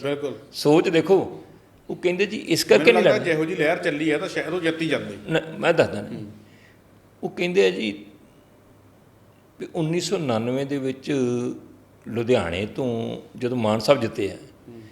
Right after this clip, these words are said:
Speaker 2: ਜਿਹੜਾ ਗੁਣਾ ਪਿਆ ਸੀ ਟਿਕਟ ਦਾ,
Speaker 1: ਹੂੰ।
Speaker 2: ਉਹ ਪਿਆ ਸੀ ਜਥੇਦਾਰ ਗੁਰਦੇਵ ਸਿੰਘ ਕੌਂਕੇ ਹੋਰਾਂ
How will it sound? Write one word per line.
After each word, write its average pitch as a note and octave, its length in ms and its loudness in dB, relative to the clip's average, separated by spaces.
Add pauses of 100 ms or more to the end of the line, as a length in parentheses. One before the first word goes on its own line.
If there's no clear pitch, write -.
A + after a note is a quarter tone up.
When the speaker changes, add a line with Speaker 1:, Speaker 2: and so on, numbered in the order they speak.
(520)
Speaker 2:
ਜਿਹੜਾ C3+ 300 4
ਗੁਣਾ A#2 400 2
ਪਿਆ D3 240 6
ਸੀ C#3+ 140 -4
ਟਿਕਟ A2+ 300 -8
ਦਾ, F2 400 -6 (200)
Speaker 1:
ਹੂੰ। A#2 120 -20 (680)
Speaker 2:
ਉਹ D3 80 -4
ਪਿਆ C3 240 2
ਸੀ - 140 -6
ਜਥੇਦਾਰ B2+ 460 -2
ਗੁਰਦੇਵ A2 340 -4
ਸਿੰਘ D3 280 -10
ਕੌਂਕੇ B2 400 -2
ਹੋਰਾਂ F2 180 -8